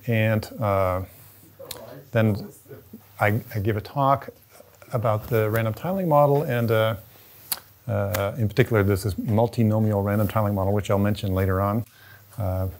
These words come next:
and then there was a physicist in the audience, I forgot who it was, but he said, "Why don't you try to do the same thing for the Ising model?" And so, uh, s-, somewhat simultaneously, I got an invitation to come here to the Hundred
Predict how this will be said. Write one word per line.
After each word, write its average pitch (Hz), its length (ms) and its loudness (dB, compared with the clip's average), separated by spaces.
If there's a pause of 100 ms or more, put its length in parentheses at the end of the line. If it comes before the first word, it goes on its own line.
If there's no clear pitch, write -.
and 101 120 -2
then 104 100 0
there 101 100 2
was 98 120 -2
a 95 40 0
physicist 117 460 -2
in 104 80 0
the 104 80 0
audience, 110 340 0
I 101 60 0
forgot 104 300 0
who 107 120 0
it 98 60 0
was, 107 220 0
but 90 200 -4
he 110 100 -6
said, 104 360 -2
"Why 104 120 0
don't 117 160 -2
you 107 60 -4
try 117 160 -2
to 107 100 2
do 107 100 4
the 101 100 2
same 120 220 2
thing 110 220 2
for 104 100 -4
the 95 120 0
Ising 180 300 2
model?" 143 300 4 (440)
And 101 100 0
so, 98 320 0 (280)
uh, 107 40 -4
s-, 92 680 -4
somewhat 113 500 0
simultaneously, 113 680 2
I 101 40 2
got 101 200 2
an - 60 -2
invitation 101 440 2
to 95 100 0
come 92 200 -2
here 156 280 -2
to - 240 -10
the 101 120 -2
Hundred 101 300 -2